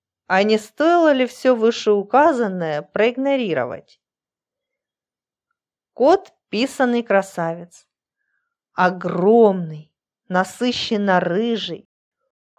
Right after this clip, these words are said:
пушистый, как лист зимой персидский кот, Макс мрачно рассматривал меня через дверцу переноски. Впрочем,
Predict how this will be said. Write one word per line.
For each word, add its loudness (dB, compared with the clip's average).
пушистый, 0
как 0
лист 0
зимой 0
персидский -2
кот, -4
Макс -4
мрачно 0
рассматривал 0
меня -2
через -6
дверцу -2
переноски. -6
Впрочем, 0